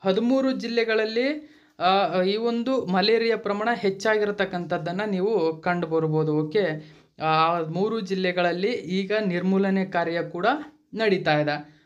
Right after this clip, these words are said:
ಓಕೆ, so ಇನ್ನ ಈ ಮಲೇರಿಯಾದ ಬಗ್ಗೆ ನಾವು ನೋಡೋದಾದ್ರೆ, ನೋಡಿ, ಇದರ ಥೀಮ್ ಕೂಡ ನೋಡೋಣ. So ನೋಡಿ, ಪ್ರತಿ ವರ್ಷ ವಿಶ್ವ ಮಲೇರಿಯಾ ದಿನವನ್ನ ಏಪ್ರಿಲ್ ಇಪ್ಪತ್ತೈದರಂದು ಸ್ಮರಿಸಲ್ಪಡುವ ಅಂತಾರಾಷ್ಟ್ರೀಯ ದಿನವಾಗಿದೆ.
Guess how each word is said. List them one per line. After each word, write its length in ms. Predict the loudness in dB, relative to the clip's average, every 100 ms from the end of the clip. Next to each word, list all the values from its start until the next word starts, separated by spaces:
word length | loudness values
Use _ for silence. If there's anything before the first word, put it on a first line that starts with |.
| _
ಓಕೆ, 640 | 0 0 0 -2 -4 -10 _ _
so 140 | 2 2
ಇನ್ನ 160 | 4 2 0 -2 -4 -2
ಈ 40 |
ಮಲೇರಿಯಾದ 720 | 0 -2 0 2 2 0 -2 -2
ಬಗ್ಗೆ 300 | -4 -2 -2
ನಾವು 160 | -2 -2
ನೋಡೋದಾದ್ರೆ, 840 | -2 0 0 2 2 2 2 -2 -14 _ _ _ _ _ _ -8
ನೋಡಿ, 220 | -4 -2
ಇದರ 200 | -2 0
ಥೀಮ್ 500 | -2 -2 -2 -2 -2
ಕೂಡ 140 | 0 2
ನೋಡೋಣ. 440 | 2 0 0 0 -2 -2 -10 -20 _ -6
So 160 | -2
ನೋಡಿ, 200 | 0 0
ಪ್ರತಿ 360 | 0 0 0 0
ವರ್ಷ 260 | 0 2 0
ವಿಶ್ವ 540 | -2 -4 -4 -4 -2 0
ಮಲೇರಿಯಾ 560 | 0 2 2 0 0
ದಿನವನ್ನ 440 | -2 -4 -4 -2 0 0 -4 -16 _
ಏಪ್ರಿಲ್ 460 | 0 0 2 0 0
ಇಪ್ಪತ್ತೈದರಂದು 1160 | -4 -8 -4 -4 -2 0 0 0 -2 -2 -2 -2
ಸ್ಮರಿಸಲ್ಪಡುವ 1080 | -6 -4 0 0 0 -2 0 0 2 0 0
ಅಂತಾರಾಷ್ಟ್ರೀಯ 840 | -2 0 0 0 0 -4 -4 -2
ದಿನವಾಗಿದೆ. 880 | -2 -2 0 0 0 -2 -2 -10